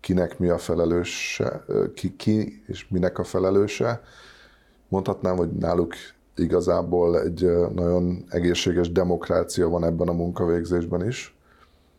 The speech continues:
Amiben én a, az óriási különbséget látom, hogy, ö, amikor viszont baj van, vagy valami, ö,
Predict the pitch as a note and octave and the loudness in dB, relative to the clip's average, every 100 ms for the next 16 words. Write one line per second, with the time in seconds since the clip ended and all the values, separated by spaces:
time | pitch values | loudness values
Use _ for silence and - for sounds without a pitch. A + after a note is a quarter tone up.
0 | _ _ _ _ _ _ - G2+ C3 G#2+ | _ _ _ _ _ _ -2 0 4 4
1 | F#2+ F2 F2 E2+ F2 E2+ E2 E2+ - - | 4 4 2 2 2 2 0 -2 -10 -4
2 | E2 F#2+ F#2 E2 - - F2 F2 - F#2 | 2 4 4 2 0 -2 0 0 -2 0
3 | F2+ - F2+ E2+ - G#2+ A#2 A2+ - _ | 0 2 0 0 0 -2 -2 -8 -16 _
4 | _ _ _ - - - - _ _ - | _ _ _ -20 -20 -20 -20 _ _ 0
5 | F2 E2+ E2 E2 F2+ F2+ F2+ F2+ - - | 2 2 2 2 4 4 4 0 -8 -10
6 | - G#2 G2+ F#2 F#2 - F#2 F2 G2 F2 | -2 0 2 0 0 0 -2 0 2 4
7 | E2 E2 A#2+ A#2+ G2 F2+ E2+ G2+ A2 F2 | 2 0 -2 -6 -2 -2 2 2 2 2
8 | F2 E2+ E2 - - F2+ F2+ F2 | 2 0 -2 -8 -8 -4 0 -2